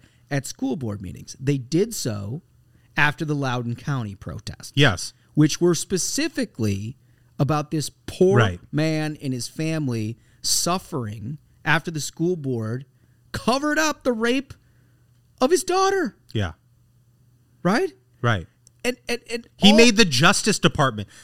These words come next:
Speaker 2: the people who are supposed to prosecute crimes in this country, complicit in a cover-up of a, a, a girl being raped. Like, like, think about that.
Speaker 1: Just think
Speaker 2: That's psy-,
Speaker 1: about it.
Speaker 2: it's psychotic.
Speaker 1: It is psychotic. It's absolutely nuts.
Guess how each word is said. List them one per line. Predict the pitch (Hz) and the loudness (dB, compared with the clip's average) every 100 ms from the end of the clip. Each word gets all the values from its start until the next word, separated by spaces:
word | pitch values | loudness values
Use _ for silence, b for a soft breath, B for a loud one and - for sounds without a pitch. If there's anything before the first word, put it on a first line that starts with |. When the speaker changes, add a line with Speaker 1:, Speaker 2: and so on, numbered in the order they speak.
| b | b
Speaker 2:
the | 143 | -2
people | - 202 226 196 | 0 0 2 0
who | 208 185 | 2 2
are | |
supposed | 165 - 175 - | 2 0 -2 -2
to | |
prosecute | 139 170 170 175 285 - 175 175 - | -4 0 2 2 -2 0 0 0 2
crimes | 180 160 190 185 | 6 6 6 2
in | 208 | -2
this | 208 | -2
country, | - 160 127 117 104 - b b | 0 0 0 -2 -6 -8 b b
complicit | - 151 - 208 - 131 110 _ - | -2 0 0 0 2 0 -2 _ -6
in | 131 | -4
a | - | 0
cover-up | - 180 156 127 110 - - b b _ | 2 4 4 2 2 -4 -20 b b _
of | 151 127 - | -6 -4 -4
a, | 139 - | -8 -6
a, | 131 120 | -4 -4
a | 123 | -4
girl | 104 147 185 | -2 2 4
being | 165 156 131 113 | 4 4 2 2
raped. | 107 123 101 - - _ _ _ _ _ | 2 0 0 -6 -20 _ _ _ _ _
Like, | 139 143 - | 0 0 -2
like, | 156 - | -4 -4
think | - 247 240 | 0 0 2
about | 147 101 82 | 0 -2 -6
that. | - 80 | -12 -4
Speaker 1:
Just | 311 294 - | -2 -2 -4
think | - | 2
Speaker 2:
That's | 208 - | 4 6
psy-, | 220 196 | 6 6
Speaker 1:
about | 185 | 6
it. | |
Speaker 2:
it's | 170 - | 2 2
psychotic. | - 214 202 - 175 165 117 - - _ - | 2 4 2 0 2 2 2 -4 -20 _ -2
Speaker 1:
It | 214 | 0
is | 226 | 0
psychotic. | - 220 202 - 180 127 - - - | -2 -2 -2 0 0 -2 -6 -6 -2
It's | 165 - | -2 -2
absolutely | 190 208 - 220 208 202 | -2 -2 -4 -4 -6 -4
nuts. | 180 180 127 - | -2 -2 -2 -8